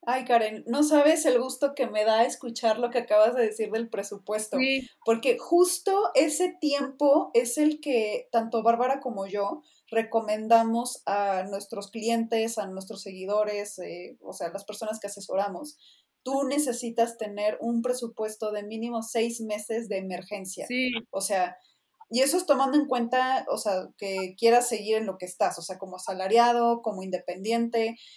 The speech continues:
Speaker 1: es mínimo lo que necesitas, porque si justo pierdes ese ingreso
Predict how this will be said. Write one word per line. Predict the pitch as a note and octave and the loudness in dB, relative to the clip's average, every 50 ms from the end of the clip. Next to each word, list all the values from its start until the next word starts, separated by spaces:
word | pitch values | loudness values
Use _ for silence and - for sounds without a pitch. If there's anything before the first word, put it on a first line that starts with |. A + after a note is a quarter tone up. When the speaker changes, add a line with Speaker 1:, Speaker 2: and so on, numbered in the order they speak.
| - - - _ - | -20 -20 -20 _ 0
Speaker 1:
es | - A3+ A3+ A3+ - - - | 4 4 4 4 2 -4 -2
mínimo | A#3+ A#3+ C4 C4+ C4+ D4+ D4+ D#4+ | -2 -2 0 2 4 6 6 6
lo | E4 E4+ E4 | 6 2 0
que | - A3+ | -4 -6
necesitas, | G#3 G3 A3+ - F#3 - - A3+ A3+ A3 - D#3+ D#3+ - - | -6 -6 -10 -10 -8 -8 -8 -8 -8 -4 -4 -6 -6 -6 -10
porque | G3+ G3 F#3+ G#3+ | -14 -10 -10 -10
si | G#3+ - A#3 | -10 -8 -8
justo | A3+ B3 A#3+ A#3 - B3+ B3 - - | -8 -8 -8 -4 -4 -4 -4 -6 -6
pierdes | - C4 C4 B3+ - C4 D4 C#4+ C#4+ | 2 2 2 4 4 2 0 0 -2
ese | C#4 - - D4 | -4 -6 -6 -6
ingreso | C4+ B3+ B3+ A#3+ A#3+ A#3+ - A3+ G#3+ A3 D4+ D4+ | -4 -2 -2 -2 -2 -2 -4 -4 -4 -4 -6 -8